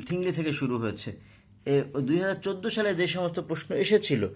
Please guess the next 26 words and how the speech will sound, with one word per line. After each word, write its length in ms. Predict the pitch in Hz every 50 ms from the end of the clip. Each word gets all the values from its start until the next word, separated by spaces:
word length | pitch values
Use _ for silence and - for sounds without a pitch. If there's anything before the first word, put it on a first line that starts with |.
| - - - - - -
সেই 220 | - - 185 185
সমস্ত 320 | 180 - 196 196 175 165 202
প্রশ্ন 380 | - - 175 170 - - 226
এখানে 360 | 233 196 143 143 160 147 143 135
সরাসরি 500 | 139 - 190 190 190 - - 160 147 135
দিয়ে 220 | 117 113 117 110
দেওয়া 300 | 101 110 107 104 104 101
আছে। 240 | 95 95 - - 120 - - - - - - - - - - - - -
দুই 140 | - 120 139
হাজার 200 | 139 139 139 143
চোদ্দো 280 | - 147 135 123 - -
সালের 280 | 143 160 160 175 165
একটা 180 | 135 120 - 123
প্রশ্নের 380 | 104 - 127 123 - 127 120 113
সেট 420 | - - - 151 123 - - -
আপনি 220 | 113 - - 107
খেয়াল 220 | 104 - 113 101 98
করেন, 280 | - - 120 143 - - - - - - - - - - - - - - - - - - -
এরকম 500 | - - 131 147 151 151 170 160 156 160
পাঁচ 300 | 156 - - 175 190 180
সেট 420 | - - - - 214 208 208 - -
প্রশ্ন 600 | - 165 160 - - - 170 165 165 175 202 226 - - - - - - - - - - - - - - - - - - - - - - - - - -
এ-, 240 | - 123 139 - - -
এই 140 | 139 143 127
বইতে 380 | 113 127 123 120 120 - 120
আছে, 360 | 107 107 107 - - 110 101